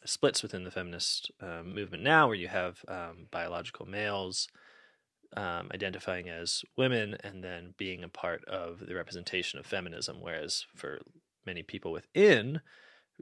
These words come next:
who, who identify as feminists, um, are nevertheless saying that, um, they don't think that that person is included within the subject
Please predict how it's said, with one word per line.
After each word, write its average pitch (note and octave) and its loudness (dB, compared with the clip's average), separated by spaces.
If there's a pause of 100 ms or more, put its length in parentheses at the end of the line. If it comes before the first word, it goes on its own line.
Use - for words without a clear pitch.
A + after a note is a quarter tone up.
(140)
who, A2+ 2
who A2 4
identify G#2+ 8
as D#2+ 2
feminists, - -4
um, F2+ -2
are F#2+ -4
nevertheless F2 -4
saying E2+ -2
that, E2+ -8 (540)
um, E2 -8 (180)
they F2 -6 (580)
don't F#2 -4
think - -4
that G2 -4
that - -4
person F#2 -4
is - -10
included - 8
within - -6
the - -12
subject - -6